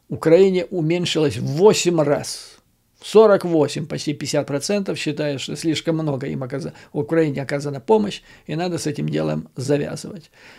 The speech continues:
И вот отсюда и объясняется позиция, вот эти колебания, они якобы колебания, но с другой стороны видят вот эти цифры, и они вынуждены, я имею в виду, там, сенаторы, особо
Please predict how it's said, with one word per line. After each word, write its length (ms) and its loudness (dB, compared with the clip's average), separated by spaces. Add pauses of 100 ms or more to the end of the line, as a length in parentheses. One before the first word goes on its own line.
(180)
И 80 6
вот 160 10
отсюда 680 2 (1160)
и 100 6
объясняется 720 4
позиция, 680 2
вот 180 6
эти 140 2
колебания, 680 4
они 200 2
якобы 400 2
колебания, 760 2 (300)
но 140 -2
с 40 0
другой 280 4
стороны 500 0
видят 340 -2
вот 200 -4
эти 160 -4
цифры, 580 0 (560)
и 840 4
они 280 2
вынуждены, 720 -4 (300)
я 140 -6
имею 180 -4
в 40 -4
виду, 200 -8
там, 180 -14
сенаторы, 840 -4 (200)
особо 520 4